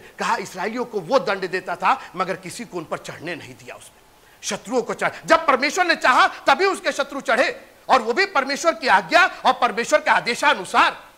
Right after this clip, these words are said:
आप पर जो मुसीबतें आती हैं, आपका परमेश्वर जानता है उन मुसीबतों को,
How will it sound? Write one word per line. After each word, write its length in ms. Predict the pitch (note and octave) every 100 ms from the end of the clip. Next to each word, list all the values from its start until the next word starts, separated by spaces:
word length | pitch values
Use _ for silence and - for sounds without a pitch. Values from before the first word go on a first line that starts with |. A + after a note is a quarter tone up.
| _ _ _ _ _
आप 180 | C#3 D#3+
पर 100 | A3+
जो 120 | F3+ F3+
मुसीबतें 480 | D#3 G3 F#3 F#3
आती 300 | F3+ C#3 G#3
हैं, 340 | F#3 C4 - -
आपका 260 | E3 -
परमेश्वर 480 | D#3+ D3+ C#3 C#3+ F#3+
जानता 360 | D#3+ D3+ D#3+ E4+
है 140 | F4+
उन 80 | F#4
मुसीबतों 480 | E4+ D4+ D#4 D#4 D4
को, 360 | C#4+ - -